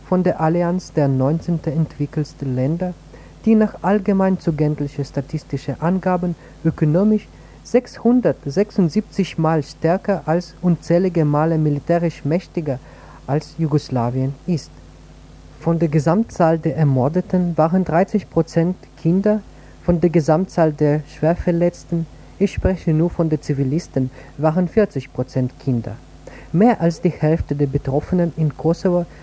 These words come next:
waren Bürger albanischer Nationalität. Sie werden gleich sehen, dass zivile Ziele die Hauptziele der nato waren.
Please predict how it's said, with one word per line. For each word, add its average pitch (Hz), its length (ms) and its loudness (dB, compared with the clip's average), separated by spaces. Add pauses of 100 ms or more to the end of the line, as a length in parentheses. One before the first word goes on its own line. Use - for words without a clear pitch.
(140)
waren 156 340 2
Bürger 160 480 -2
albanischer 127 560 -6
Nationalität. 131 800 -2 (1160)
Sie 226 180 4
werden 254 280 4
gleich 240 280 4
sehen, 143 380 2 (200)
dass - 200 -2
zivile 220 420 4
Ziele 139 380 2 (500)
die 170 220 6
Hauptziele 175 680 0
der 135 140 2
nato 123 360 0
waren. 123 300 -4